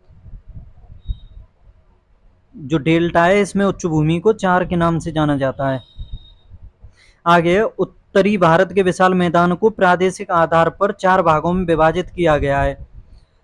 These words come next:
जिनमें प्रमुख हैं, पहला है पंजाब का मैदान, दूसरा है गंगा का मैदान, तीसरा राजस्थान का मैदान, चौथा है ब्रह्मपुत्र का मैदान।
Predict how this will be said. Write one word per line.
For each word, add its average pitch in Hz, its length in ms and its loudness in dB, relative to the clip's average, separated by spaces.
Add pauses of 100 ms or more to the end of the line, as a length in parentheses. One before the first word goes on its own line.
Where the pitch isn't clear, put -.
(200)
जिनमें 175 300 2
प्रमुख 185 360 -2
हैं, 202 100 0
पहला 175 300 2
है 190 80 2
पंजाब 170 380 2
का 185 120 -4
मैदान, 190 460 -2 (260)
दूसरा 180 500 -2
है 190 100 2
गंगा 170 320 0
का 180 120 -4
मैदान, 185 420 0
तीसरा 185 440 -4
राजस्थान 165 640 0
का 180 120 -2
मैदान, 185 420 -2 (640)
चौथा 170 360 2
है 208 160 2
ब्रह्मपुत्र 165 600 -2
का 165 120 2
मैदान। 135 480 -2